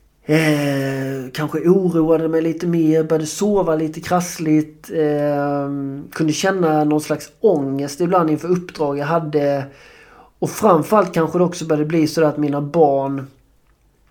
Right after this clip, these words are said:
eh, kunde skratta åt mig när de liksom hittade grejer i kylen som inte skulle vara där, eller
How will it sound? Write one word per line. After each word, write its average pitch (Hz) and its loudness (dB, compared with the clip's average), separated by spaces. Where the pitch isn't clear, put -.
eh, 127 -6
kunde 143 -2
skratta 160 -2
åt 147 2
mig 143 -2
när 143 -4
de 135 -4
liksom 143 -8
hittade 143 -2
grejer 143 0
i 139 -2
kylen 139 -4
som 151 -6
inte 131 -8
skulle 143 -8
vara 139 -2
där, 139 -2
eller 135 -4